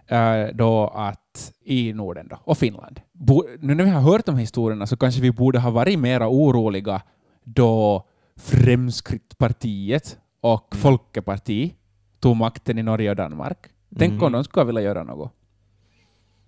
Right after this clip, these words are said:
Speaker 3: Mm.
Speaker 1: I Sverige och Finland har man ju inte riktigt gett så mycket. De har inte lyckats komma, få den där
Speaker 2: Nej.
Speaker 1: absoluta makten. Eh, de
Speaker 3: Nej.
Speaker 1: här, eh, högerextrema partierna och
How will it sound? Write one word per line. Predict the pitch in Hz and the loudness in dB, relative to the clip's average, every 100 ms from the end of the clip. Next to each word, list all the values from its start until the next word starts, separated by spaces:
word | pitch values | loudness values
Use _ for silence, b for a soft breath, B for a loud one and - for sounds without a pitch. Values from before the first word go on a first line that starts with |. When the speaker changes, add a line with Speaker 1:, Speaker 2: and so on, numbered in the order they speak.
| _ _ _ - | _ _ _ -8
Speaker 3:
Mm. | 151 120 | -2 2
Speaker 1:
I | |
Sverige | 127 151 175 | 4 6 4
och | 139 | 2
Finland | 151 151 | -2 -4
har | 131 | -2
man | 135 | -2
ju | 127 139 | -2 -2
inte | - | -4
riktigt | 131 127 127 | -8 -8 -6
gett | 151 - _ | -4 -6 _
så | - 120 | -10 -6
mycket. | 110 - 120 - B B | -6 -6 -8 -8 B B
De | 127 | 0
har | 139 | 0
inte | 139 139 | 2 0
lyckats | 151 _ 117 - | -2 _ -6 -2
komma, | 143 131 117 110 b b b | -2 -2 -2 -4 b b b
få | - 139 | 4 4
den | 120 | 4
där | 113 113 | 0 -2
Speaker 2:
Nej. | 113 | -2
Speaker 1:
absoluta | 95 131 151 143 107 | -2 2 4 2 -2
makten. | 95 - - - _ _ _ _ - | -10 -14 -16 -20 _ _ _ _ -8
Eh, | 123 113 | -4 -2
de | |
Speaker 3:
Nej. | 120 | 0
Speaker 1:
här, | 117 113 104 101 113 107 | -2 -2 -4 -4 -4 -4
eh, | - b b | -8 b b
högerextrema | 160 139 117 - 117 | 4 4 0 -4 -6
partierna | 107 - 120 107 104 98 b b b | -4 -4 -4 -4 -6 -10 b b b
och | - 120 - | 0 0 -2